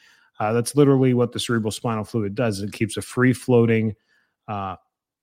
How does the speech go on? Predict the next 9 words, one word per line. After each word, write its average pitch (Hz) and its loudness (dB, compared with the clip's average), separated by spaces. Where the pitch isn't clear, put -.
hydration 120 2
of 139 6
the 117 2
s-, - -6
brain 156 4
and 110 0
the 104 -2
spinal 160 0
cord 101 -2